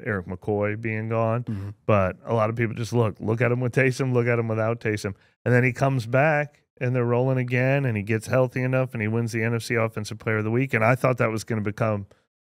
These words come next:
Speaker 1: a real centerpiece of the rest of the season. Now, he wasn't in this last game. I think the Rams identified, um, stopping Taysom Hill as a priority. He had five carries for ten yards, uh, in that game. Alvin did more damage in the run game. So it's,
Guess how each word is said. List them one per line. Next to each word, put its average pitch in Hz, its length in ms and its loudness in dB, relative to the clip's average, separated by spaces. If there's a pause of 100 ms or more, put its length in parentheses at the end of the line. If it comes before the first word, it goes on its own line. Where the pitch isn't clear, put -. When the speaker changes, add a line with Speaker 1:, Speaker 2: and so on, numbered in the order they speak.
(200)
Speaker 1:
a 104 80 0
real 110 200 4
centerpiece 110 680 -2 (480)
of 113 140 4
the 107 80 4
rest 104 240 2
of 107 60 -2
the 104 80 0
season. 135 280 0
Now, 123 300 2 (100)
he 139 140 2
wasn't 135 540 4
in 127 140 0
this 117 180 -2
last 123 280 -2
game. 110 220 -2
I 104 80 -2
think 110 220 -2
the 107 100 -2
Rams 107 560 0
identified, 107 920 0 (360)
um, 98 500 -2 (540)
stopping 107 640 0
Taysom 117 300 -2
Hill 117 140 2
as 107 100 -2
a 101 60 -8
priority. 113 380 2
He 107 40 0
had 98 140 -4
five 107 280 0
carries 107 320 0
for - 120 -6
ten 107 240 -2
yards, 104 420 -2 (500)
uh, 101 440 2
in 110 160 0
that 104 220 0
game. 107 460 -2
Alvin 107 300 -2
did 107 160 -2
more 110 180 -2
damage 104 380 -4
in 107 60 -4
the 101 80 -4
run 104 160 -2
game. 107 240 -6
So - 180 -2
it's, 160 260 -2